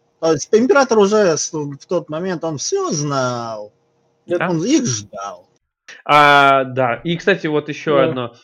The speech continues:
Speaker 3: Я так и не п-, не говорил, э, да и в этих
Speaker 2: Да.
Speaker 3: предыдущих, э, подкастах.
Speaker 2: Да.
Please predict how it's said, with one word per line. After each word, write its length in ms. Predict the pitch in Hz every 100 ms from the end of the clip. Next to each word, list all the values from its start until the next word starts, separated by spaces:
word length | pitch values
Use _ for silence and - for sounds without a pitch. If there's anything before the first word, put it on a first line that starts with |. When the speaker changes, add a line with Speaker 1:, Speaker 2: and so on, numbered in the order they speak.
| _
Speaker 3:
Я 200 | 139 147
так 220 | 151 147
и 40 | 147
не 100 | 139
п-, 140 | 147
не 100 | 143
говорил, 420 | 139 147 190 220 - 160
э, 340 | 139 131 131
да 200 | 127 139
и 40 |
в 100 | 131
этих 220 | 143 135 123
Speaker 2:
Да. 40 |
Speaker 3:
предыдущих, 400 | 127 127 139 -
э, 100 | 123
подкастах. 600 | 120 127 - 127 - 117
Speaker 2:
Да. 240 | 160 151